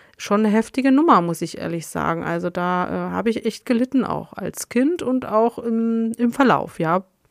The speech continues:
<laughs> Pubertierend ist es ja noch mal schlimmer. Da gibt's ja sogar hormonelle Nachweise sozusagen, dass es gar nicht gut ist, wenn man Kinder in diesem Entwicklungsalter so, so früh irgendwie in die Bahn schickt morgens. Naja,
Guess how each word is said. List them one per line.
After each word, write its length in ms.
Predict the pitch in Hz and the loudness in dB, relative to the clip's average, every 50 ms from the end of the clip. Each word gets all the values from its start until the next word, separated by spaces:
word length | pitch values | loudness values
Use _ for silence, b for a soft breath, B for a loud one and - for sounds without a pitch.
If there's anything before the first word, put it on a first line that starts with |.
| _ _ | _ _
<laughs> 300 | - - 208 - - 233 | -6 -4 -4 -2 -2 -2
Pubertierend 580 | - - 214 208 202 - - 226 226 254 254 240 | -2 0 0 0 0 0 4 6 6 6 6 4
ist 100 | 226 214 | -2 -2
es 100 | 208 196 | 0 0
ja 120 | 185 175 | 0 2
noch 180 | 175 202 220 - | 2 2 2 2
mal 140 | 277 262 | 2 0
schlimmer. 340 | 247 - - 254 254 269 269 | 0 0 0 0 2 4 4
Da 80 | 240 220 | 4 2
gibt's 220 | 202 196 - - | 0 -2 -2 -2
ja 60 | 214 | -2
sogar 340 | 190 190 185 180 175 175 175 B B B B B - | 0 0 0 2 2 0 0 B B B B B 2
hormonelle 680 | 202 190 190 190 185 180 180 190 208 247 262 262 269 269 B B B B B B B B B _ _ _ _ _ - | 4 4 6 6 4 4 6 6 8 8 8 8 6 4 B B B B B B B B B _ _ _ _ _ -2
Nachweise 800 | 185 170 180 180 240 247 - 196 180 185 214 233 240 233 233 226 | 0 2 4 4 4 2 2 2 4 6 6 6 6 6 6 4
sozusagen, 720 | 214 220 220 214 - 214 202 196 190 185 196 208 208 208 | 4 2 0 0 -2 -2 2 6 6 6 6 6 4 2
dass 180 | 196 190 185 - | 0 0 -2 -2
es 140 | 185 - - | -8 -10 -8
gar 180 | - 185 - | -8 -4 -2
nicht 160 | 202 208 - - | -2 -2 -2 -2
gut 260 | - 262 302 - - | 2 2 2 2 4
ist, 280 | 202 208 240 - - | 2 2 2 2 2
wenn 100 | 214 190 | 0 0
man 240 | 190 196 196 190 185 190 B B B B B B B B B B B - | 2 2 0 -2 -2 -4 B B B B B B B B B B B -4
Kinder 340 | - 233 233 233 226 214 208 | 0 2 4 6 6 6 6
in 100 | 202 202 | 4 2
diesem 220 | 202 208 196 208 202 | 2 0 0 -2 0
Entwicklungsalter 1120 | 165 196 190 190 208 226 226 233 208 202 202 190 - - - 196 185 190 190 190 190 185 180 | 0 -2 -2 0 -2 -2 0 0 0 0 0 -2 -4 -2 2 4 4 4 4 4 2 0 0
so, 460 | 180 - 185 180 180 175 175 175 - - 202 208 214 | 0 -2 -2 0 2 2 0 0 -2 -6 -10 -10 -8
so 160 | 202 208 190 | -6 -6 -6
früh 440 | - - - 233 233 226 226 220 220 | -6 -6 -4 0 2 2 4 4 4
irgendwie 400 | 226 - 202 196 208 202 202 - | 4 2 0 -2 -2 -2 -2 -2
in 80 | 202 | -2
die 80 | 196 196 | -2 0
Bahn 240 | - 190 185 233 262 | 2 4 4 4 4
schickt 320 | - - - 180 - - | 4 2 2 2 0 -2
morgens. 560 | 196 170 156 156 165 180 220 277 269 - - - | -2 0 2 2 2 2 0 -2 -4 -4 -12 -2
Naja, 300 | - 196 202 190 165 147 | 2 4 4 4 4 2